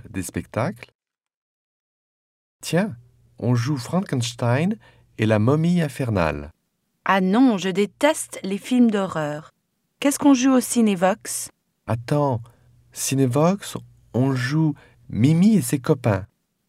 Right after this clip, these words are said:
Speaker 2: Ah oui, c'est une comédie. C'est très, très drôle.
Speaker 1: Tu l'as vu ?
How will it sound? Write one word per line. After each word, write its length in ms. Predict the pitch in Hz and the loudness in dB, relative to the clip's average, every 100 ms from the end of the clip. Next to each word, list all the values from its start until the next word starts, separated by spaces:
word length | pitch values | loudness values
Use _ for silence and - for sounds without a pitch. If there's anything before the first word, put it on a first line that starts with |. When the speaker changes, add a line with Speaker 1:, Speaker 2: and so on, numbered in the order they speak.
| _ - | _ -4
Speaker 2:
Ah 160 | 196 | -2
oui, 260 | 196 269 247 | 4 4 4
c'est 260 | - 196 | 0 -2
une 140 | 226 214 | 0 2
comédie. 640 | 254 254 233 175 190 175 _ _ _ | 8 8 8 4 -4 -6 _ _ _
C'est 220 | - 190 - | -10 -10 -8
très, 280 | - 311 | -2 0
très 220 | 330 285 196 | 2 2 2
drôle. 520 | 170 170 170 156 165 _ _ _ _ - | 2 0 0 -4 -8 _ _ _ _ -6
Speaker 1:
Tu 100 | 120 | 4
l'as 160 | 123 | 4
vu ? 240 | 127 190 | 4 0